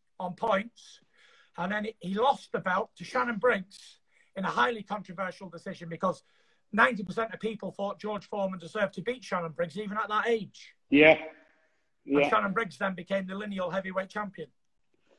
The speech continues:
Speaker 2: Shannon Briggs, what a character he is.
Speaker 1: He is. He's, he's an inspiration because the guy's in unbelievable shape, for his age, absolutely shocking.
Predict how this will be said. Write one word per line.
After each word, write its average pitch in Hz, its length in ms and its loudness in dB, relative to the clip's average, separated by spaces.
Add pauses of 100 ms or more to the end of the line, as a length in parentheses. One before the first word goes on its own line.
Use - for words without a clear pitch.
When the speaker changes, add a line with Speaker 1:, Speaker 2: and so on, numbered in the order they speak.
(160)
Speaker 2:
Shannon 113 340 -6
Briggs, 117 260 0
what 110 200 -2
a - 40 -8
character 113 400 0
he 113 80 2
is. - 320 -6 (500)
Speaker 1:
He 170 120 -6
is. 196 240 -4
He's, 180 220 -10
he's 220 180 -8
an 247 80 0
inspiration 233 560 4
because 175 260 -2
the 170 80 -12
guy's 208 300 0
in 208 100 -8 (160)
unbelievable 233 720 -2
shape, 202 360 -4 (460)
for 220 100 -4
his 202 140 -4
age, 196 360 -2 (140)
absolutely 240 560 0
shocking. - 480 -6